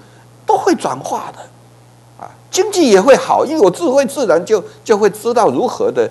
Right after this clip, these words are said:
经营理财，是不是这样？同样的道理啊，所以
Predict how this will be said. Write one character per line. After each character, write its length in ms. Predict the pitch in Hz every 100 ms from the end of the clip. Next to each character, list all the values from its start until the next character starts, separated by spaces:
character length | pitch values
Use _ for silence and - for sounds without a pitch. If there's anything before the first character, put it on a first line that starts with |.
| - -
经 240 | 175 175
营 240 | 113 123
理 140 | 107 76
财， 260 | - -
是 160 | - 208
不 80 | 226
是 80 | 214
这 120 | 220
样？ 120 | 202 -
同 200 | - 117
样 120 | 117
的 80 | -
道 280 | - 95 69
理 60 | 50 50 - - - - - - - - - - - - - - - - - - - - -
啊， 160 | 143 135
所 180 | 120
以 100 | 120